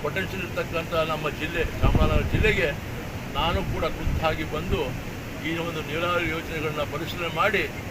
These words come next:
ಮುಂದಿನ ದಿವಸಗಳಲ್ಲಿ ಇನ್ನೂ ಹೆಚ್ಚಿನ ಅಭಿವೃದ್ಧಿಗೆ ಅನುದಾನವನ್ನು ವಿನಿಯೋಗ ಮಾಡಲಿಕ್ಕೆ ಅವಕಾಶವನ್ನು ಕಲ್ಪಿಸ್ಕೊಡ್ತೇನೆ. ಮಾನ್ಯ ಮುಖ್ಯಮಂತ್ರಿಗಳು ಕೂಡ ಏನು ಐನೂರೈದು ಕೋಟಿ ಅನುದಾನ ಹೊತ್ತು,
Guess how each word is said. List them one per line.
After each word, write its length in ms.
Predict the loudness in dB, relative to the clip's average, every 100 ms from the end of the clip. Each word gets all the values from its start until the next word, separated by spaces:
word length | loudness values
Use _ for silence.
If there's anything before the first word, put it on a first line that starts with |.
| -8 -8 -6
ಮುಂದಿನ 300 | -4 -2 -2
ದಿವಸಗಳಲ್ಲಿ 580 | 0 -2 -2 -2 -2 0 -2 -2 -8 -8 -6 -4
ಇನ್ನೂ 140 | -2
ಹೆಚ್ಚಿನ 320 | -2 -2 2
ಅಭಿವೃದ್ಧಿಗೆ 680 | 2 2 0 0 0 2 0
ಅನುದಾನವನ್ನು 720 | 0 -2 -2 -2 -2 -2 -2
ವಿನಿಯೋಗ 380 | 0 0 0 2
ಮಾಡಲಿಕ್ಕೆ 340 | 0 0 -2
ಅವಕಾಶವನ್ನು 600 | -2 -2 -2 -4 -4 -4
ಕಲ್ಪಿಸ್ಕೊಡ್ತೇನೆ. 720 | -4 -4 -4 -4 -4 -2 -2
ಮಾನ್ಯ 180 | -2 -6
ಮುಖ್ಯಮಂತ್ರಿಗಳು 720 | -6 -4 -4 -4 -6 -6 -4
ಕೂಡ 120 | 0 0 0 -4 -8 -8 -8 -4
ಏನು 200 | -2 -2
ಐನೂರೈದು 500 | -2 -2 -2 -4 -4
ಕೋಟಿ 200 | -2 -2
ಅನುದಾನ 340 | -2 0 0 0
ಹೊತ್ತು, 360 | -2 -2 -2